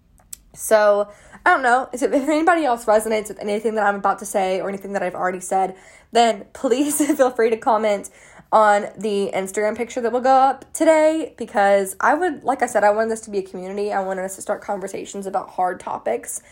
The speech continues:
So let's, let's get the ball rolling. I'm gonna start off, but you guys can talk with me, right?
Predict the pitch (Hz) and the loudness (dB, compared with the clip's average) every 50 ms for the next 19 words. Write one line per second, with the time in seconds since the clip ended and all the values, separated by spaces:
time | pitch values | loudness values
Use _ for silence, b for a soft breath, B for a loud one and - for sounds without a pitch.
0 | B B B B B B - - 247 220 202 202 196 196 196 196 - 254 269 - | B B B B B B 0 4 4 6 6 6 4 2 0 -2 -4 -6 -6 -8
1 | - - - - - - - - - - - 302 - 294 302 285 277 269 262 330 | -12 -16 -12 -10 -10 -10 -10 -14 -12 -10 -8 -6 -2 2 4 4 4 4 2 2
2 | 277 208 180 190 220 294 302 - - - 226 208 240 294 254 208 220 - - 185 | 0 0 -2 -2 0 0 0 0 0 0 2 4 4 4 4 2 -2 -6 -8 -8
3 | - 208 254 277 254 226 226 226 - - 226 208 196 196 202 254 254 254 277 285 | -8 -6 -4 -2 0 0 -2 -2 -6 -8 -8 -8 -8 -6 -4 -4 -2 -2 -2 -4
4 | 240 220 180 165 175 190 214 262 285 - | -4 -6 -8 -8 -6 -6 -6 -6 -6 -10